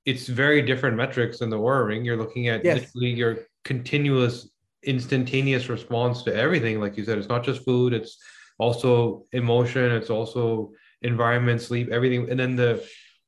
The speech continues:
Speaker 1: Oura is more giving you a, a report on how you did, right?
Speaker 2: Yeah.
Speaker 1: More,
Speaker 2: Yeah.
Speaker 1: call it a midterm, you know, it's not instantaneous, but it's,
Speaker 2: <laughs>
Speaker 1: and the data is presented in a very different way,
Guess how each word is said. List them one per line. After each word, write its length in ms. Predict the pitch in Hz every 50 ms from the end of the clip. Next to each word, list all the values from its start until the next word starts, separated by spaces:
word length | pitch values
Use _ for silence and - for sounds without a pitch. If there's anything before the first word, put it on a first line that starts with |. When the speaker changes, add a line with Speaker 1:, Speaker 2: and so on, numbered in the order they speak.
| _ -
Speaker 1:
Oura 420 | 151 170 180 175 151 139 127 127
is 140 | 127 117 110
more 480 | 127 127 131 131 127 123 123 123 123
giving 300 | 127 123 120 131 127 135
you 200 | 131 127 123 120 113
a, 220 | 110 110 107 123
a 40 | 123
report 600 | 120 117 110 - - - 160 147 113 - - -
on 200 | 117 117 110 110
how 180 | 104 - 123 123
you 160 | 120 123 110
did, 340 | 104 120 113 98 90 - - _ _ _ -
right? 200 | 117 113 123 127
Speaker 2:
Yeah. 200 | 160 139 117 - - - _ _ _ _ -
Speaker 1:
More, 500 | 131 123 123 123 120 120 117 117 117 107 -
Speaker 2:
Yeah. 60 | - -
Speaker 1:
call 180 | - 139 131 131
it 80 | 120 117
a 60 | 117
midterm, 640 | 113 123 127 127 123 127 123 120 113 110 113 107 -
you 60 | 123
know, 160 | 117 110 110 107
it's 140 | 113 - -
not 320 | 123 117 117 - - -
instantaneous, 800 | 135 123 120 - 123 117 123 135 156 156 147 131 135 127 - -
but 140 | - 120 117
it's, 240 | 113 110 - - - _ _ _ - -
Speaker 2:
<laughs> 160 | 196 - - - - - -
Speaker 1:
and 560 | 139 147 131 156 170 180 175 170 147 127 147
the 80 | 147 151
data 400 | 131 123 151 160 160 165 156 143
is 120 | 135 127 127
presented 440 | - 135 127 135 135 139 135 139
in 120 | 131 131 127
a 40 | 120
very 240 | 123 127 127 127
different 260 | 123 127 120 120 120 127
way, 160 | 123 104 90